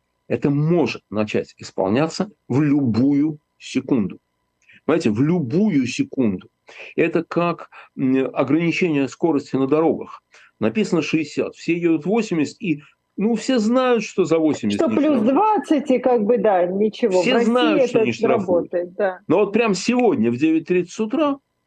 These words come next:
Speaker 1: они могут решить: «Не, ребята, будем штрафовать. За шестьдесят один уже будем штрафовать». И будут штрафовать, понимаете? И для вас это будет неожиданностью. Они скажут: «Подожди, подожди, ты че, ты че хочешь? Вот ты видишь правила? Написано, написано, мы действуем по правилам.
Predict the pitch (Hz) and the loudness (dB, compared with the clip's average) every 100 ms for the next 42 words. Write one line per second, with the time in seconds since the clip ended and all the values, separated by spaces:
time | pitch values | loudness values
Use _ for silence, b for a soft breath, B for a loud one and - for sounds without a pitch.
0 | _ _ _ 156 214 208 180 185 175 160 | _ _ _ 0 2 0 0 0 -2 0
1 | 208 117 107 110 151 135 147 135 156 110 | 0 2 0 0 -2 -2 -4 -2 0 0
2 | - _ 131 139 165 185 180 180 156 107 | -4 _ -2 -2 0 0 2 2 2 0
3 | 117 135 117 131 123 107 98 b b 247 | 0 -2 -4 -4 0 0 -2 b b -2
4 | 254 262 214 - 139 135 113 101 170 170 | 0 2 0 -4 -2 2 0 2 0 0
5 | B B 127 139 196 196 202 220 214 254 | B B 0 2 2 2 0 0 0 0
6 | 240 254 139 107 110 - _ 120 139 135 | 0 0 -2 -4 -8 -10 _ -2 -2 0
7 | 110 - 123 120 85 - _ _ - 123 | -4 0 -2 0 -6 -12 _ _ -2 -2
8 | 92 80 - - - 98 90 - 127 113 | 0 -4 -4 -4 -2 -4 -2 -4 -2 -2
9 | - - 151 - 170 165 - _ _ _ | -4 -6 -6 -4 -2 -2 -4 _ _ _
10 | 156 233 214 139 95 80 - _ _ _ | -2 -2 -2 0 0 0 -8 _ _ _
11 | _ _ - 107 101 - 151 - _ _ | _ _ -2 -2 -2 -4 -4 -4 _ _
12 | - 113 104 107 127 120 123 117 156 151 | -2 -2 -2 -2 0 2 0 0 -2 0
13 | 208 196 123 120 | 0 2 2 0